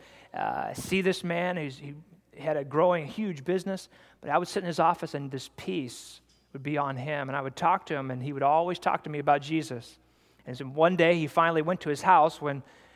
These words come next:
when Chuck really needed that peace. He was at his, at the end of his rope. And, uh, this man said, "You know, uh, Chuck, your problem is pride, and you need to get rid of that.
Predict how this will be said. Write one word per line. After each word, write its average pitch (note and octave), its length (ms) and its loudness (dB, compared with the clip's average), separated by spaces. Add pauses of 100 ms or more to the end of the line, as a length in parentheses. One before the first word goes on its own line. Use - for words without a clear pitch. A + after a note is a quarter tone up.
(140)
when C#3 260 -8
Chuck D3+ 260 0
really D3 220 2
needed D#3+ 320 0
that C#3+ 560 -2
peace. C#3 280 -6
He D3+ 60 -8
was C#3 100 -8
at C3+ 160 0
his, B2+ 520 -8 (360)
at C#3+ 380 -4
the C#3+ 140 0
end D#3+ 100 0
of C#3 60 -4
his C3+ 100 -4
rope. C3+ 500 0 (920)
And, C3+ 300 -4
uh, C#3+ 140 6
this E3 200 -2
man D#3+ 240 2
said, D3+ 220 0
"You D#3 80 -4
know, D#3 420 0 (480)
uh, C3+ 180 -4
Chuck, D#3+ 360 0
your D3+ 120 0
problem D3+ 420 2
is B2 100 -10
pride, C3+ 440 2
and C3 140 -8
you C3+ 60 -8
need C#3 160 -12
to C#3+ 40 -8
get C3+ 140 -6
rid D3 140 0
of C3+ 80 -6
that. B2+ 340 -4